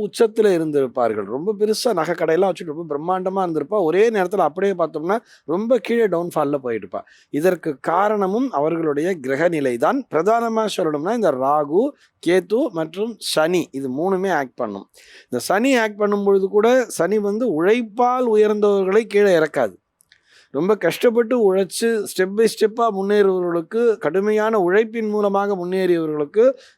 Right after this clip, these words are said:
சனிதான் துணையாக இருப்பார். ஆனா, இந்த ராகுவை வச்சு முன்னேறி இருக்கிறவங்கலாம் பார்த்தோம்னா, அவங்க திடீர் அதிர்ஷ்டத்தின் காரணமாகத்தான்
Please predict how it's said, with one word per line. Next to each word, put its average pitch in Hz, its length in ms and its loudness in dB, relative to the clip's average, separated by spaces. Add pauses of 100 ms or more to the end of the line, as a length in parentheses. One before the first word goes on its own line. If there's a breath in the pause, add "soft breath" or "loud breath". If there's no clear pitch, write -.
(140)
சனிதான் 202 560 0
துணையாக 165 520 0
இருப்பார். 123 440 -2 (560 soft breath)
ஆனா, 190 120 2
இந்த 220 180 2 (120)
ராகுவை 285 500 2
வச்சு 247 220 0
முன்னேறி 226 420 2
இருக்கிறவங்கலாம் 196 640 2
பார்த்தோம்னா, 170 460 0 (200)
அவங்க 156 180 0 (120)
திடீர் 226 280 0
அதிர்ஷ்டத்தின் 214 720 0
காரணமாகத்தான் 185 680 0